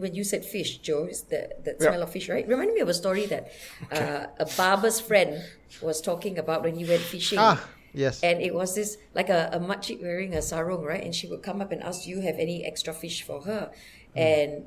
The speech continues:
Speaker 1: they had extra fish and they kind of felt pity for her, so they gave her the fish. And then the next time they saw her, she was crouched over the fish, eating it raw.
Speaker 3: Yeah.
Speaker 2: Mm.
Speaker 1: Yeah, that was quite
Speaker 2: Yeah,
Speaker 1: freaky.
Speaker 2: I
Speaker 3: There was a particular spot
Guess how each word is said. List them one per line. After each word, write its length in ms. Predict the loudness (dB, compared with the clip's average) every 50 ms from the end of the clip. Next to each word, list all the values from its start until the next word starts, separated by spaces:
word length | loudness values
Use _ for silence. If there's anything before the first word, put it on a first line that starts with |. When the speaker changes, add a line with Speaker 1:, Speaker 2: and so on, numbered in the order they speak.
| 2
Speaker 1:
they 160 | 4 4 6 6
had 160 | 6 4 4
extra 240 | 2 -2 -2 -6 -6
fish 240 | -4 -4 -6 -4 -4 -6
and 80 | -6 -6
they 60 | -6
kind 220 | -6 -4 -4 -4 -2
of 60 | -2 -2
felt 160 | -2 -2 -4
pity 160 | -8 -10 -10
for 140 | -6 -4 -4
her, 60 | -4 -4
so 80 | -4
they 100 | -4 -4
gave 220 | -4 -2 -2 -4 -4
her 80 | -6
the 80 | -8 -8
fish. 240 | -8 -8 -8 -8 -8 -12 -14 -20 -20 -20 -14 -4 0
And 80 | 2 4
then 140 | 4 4 6
the 80 | 4
next 240 | 4 4 4 2 0
time 80 | 0 0
they 100 | 0 -2 0
saw 240 | 0 -2 -2 -2 -2
her, 160 | -2 -2 -2
she 220 | -2 -4 -6 -4 -2
was 160 | -2 -2 -2
crouched 640 | -4 -8 -10 -6 -4 -2 -2 -2 -4 -6 -6 -4 -2
over 240 | -2 -2 -2 -2
the 80 | -2 -2 -2 -2
fish, 240 | -2 -4 -4 -6 -8 -12 -18 -20 -20 _ _ -2
eating 480 | -2 0 0 -2 -2 0 0 2 2 2 0 0
it 240 | -2 -2 -4 -8 -10 -8
raw. 560 | -2 0 0 0 0 -2 -6 -6 -6 -8 -10 -12 -16 -20 -20 -20 -20 -20 -10 -4 -2
Speaker 3:
Yeah. 80 | -2
Speaker 2:
Mm. 800 | 0 0 0 0 0 0 0 0 0 -2 -2 -2 -4 -6 -8 -10 -14 -18 _ _ -6
Speaker 1:
Yeah, 320 | -4 -2 0 0 0 0 2
that 140 | 2 4 2
was 160 | 2 -2 -2
quite 160 | 0 2 2
Speaker 2:
Yeah, 80 | 4 4
Speaker 1:
freaky. 400 | 4 4 4 4 4 4 2 0
Speaker 2:
I 240 | 0 -2 -2 0 2
Speaker 3:
There 80 | 4
was 140 | 4 4 4
a 40 | 6 6
particular 480 | 6 6 4 4 4 6 8 8 8 8
spot 480 | 6 2 0 4 6 6 6 4 0